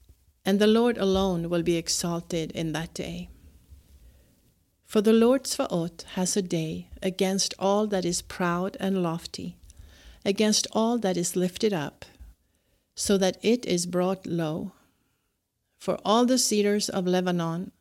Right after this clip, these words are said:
they are high and lifted up, for all the oaks of Bashan, for all the high mountains,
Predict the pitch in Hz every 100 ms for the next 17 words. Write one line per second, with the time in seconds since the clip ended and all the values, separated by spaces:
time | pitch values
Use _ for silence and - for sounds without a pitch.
0 | - 202 175 175 - - - 175 170 _
1 | _ _ _ - 175 190 - 214 - -
2 | 165 - - _ - - - 214 233 -
3 | 214 220 - 190 185 180 - 175 165 175
4 | - _ - - _ - 220 226 262 247
5 | - 233 226 190 190 185 165 160 170 -